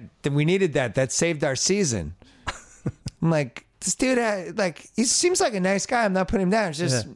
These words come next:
Speaker 1: he hadn't seen him turn around really the whole dinner."
Speaker 2: <laughs> He's literally facing one direction.
Speaker 1: And then he's fired up. Yeah, he's <laughs> literally in one direction.
Speaker 2: Yeah.
Speaker 1: And I'm just confused. And then he lifts up his shirt. He has a Green Bay Packers
Speaker 2: <laughs>
Speaker 1: tattoo on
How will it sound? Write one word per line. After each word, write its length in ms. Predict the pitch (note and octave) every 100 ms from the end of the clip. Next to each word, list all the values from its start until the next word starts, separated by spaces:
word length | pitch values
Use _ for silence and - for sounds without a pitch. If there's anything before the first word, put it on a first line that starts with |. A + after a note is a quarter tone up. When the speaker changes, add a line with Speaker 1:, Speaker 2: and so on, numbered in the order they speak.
| -
Speaker 1:
he 320 | - G#3+ F#3+ -
hadn't 320 | F#3 G#3 G3+
seen 200 | - G#3
him 80 | E3+
turn 260 | - F#3 F3
around 380 | D#3 F#3 G3+ D3+
really 260 | B2+ A#2
the 100 | A#2+
whole 200 | C3 D#3
dinner." 380 | A#2+ F3 E3+ G#2+
Speaker 2:
<laughs> 60 | C3
He's 140 | D#3+
literally 440 | F3+ G3+ F#3+ F#3+
facing 480 | G3 F3 D#3+ C#3 C#3+
one 180 | D3 C#3+
direction. 220 | C3+ D#3+
Speaker 1:
And 100 | D#3+
then 120 | F#3 G#3
he's 200 | A3+ -
fired 460 | - G#3 G3+ F#3+
up. 180 | A#3 D#3
Yeah, 80 | G3
he's 240 | F#3+ D3 C#3 -
<laughs> 0 |
literally 540 | G#3 G3+ G#3 A#3+ F#3 F3+
in 100 | E3+
one 180 | F3 F3
direction. 540 | F3+ A#3+ - C#3 G2 -
Speaker 2:
Yeah. 220 | D3 A#2 - - - - - - -
Speaker 1:
And 400 | G3+ G3+ F#3 C#3+ _ _ _ -
I'm 140 | G#3+
just 240 | A#3+ A#3+ -
confused. 720 | A#3 F3 G#3+ G#3+ F#3 E3+ - -
And 140 | F3+
then 160 | A#3 B3
he 200 | G#3 G3
lifts 320 | F3+ A3 A3
up 160 | A3+ -
his 100 | F#3+
shirt. 320 | - B3 A#3+
He 80 | F3+
has 140 | D3+
a 60 | D3+
Green 300 | C3+ G3+ A3
Bay 200 | G#3+ F#3+
Packers 600 | F#3+ - G3+ A3 A3 G#3
Speaker 2:
<laughs> 20 |
Speaker 1:
tattoo 340 | - G3 A3
on 40 | G#3